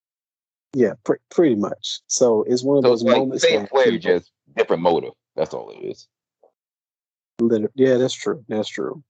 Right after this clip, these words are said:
Speaker 1: So he literally, like, he wakes up from these nightmares and he looks at her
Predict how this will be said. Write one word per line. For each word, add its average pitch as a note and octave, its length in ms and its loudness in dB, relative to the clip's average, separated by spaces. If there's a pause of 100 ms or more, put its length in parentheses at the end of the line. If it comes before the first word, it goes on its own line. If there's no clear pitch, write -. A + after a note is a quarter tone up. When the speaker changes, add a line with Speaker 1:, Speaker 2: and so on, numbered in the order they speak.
(180)
Speaker 1:
So B2+ 140 0
he B2+ 140 2
literally, C#3 540 4
like, A#2 440 0
he - 180 -2
wakes C3+ 340 2
up D#3+ 100 2
from C3+ 120 -4
these A2 160 0
nightmares A2 720 -2
and - 100 -6
he A2+ 140 -4
looks E3 300 2
at C#3 100 2
her A2 300 -6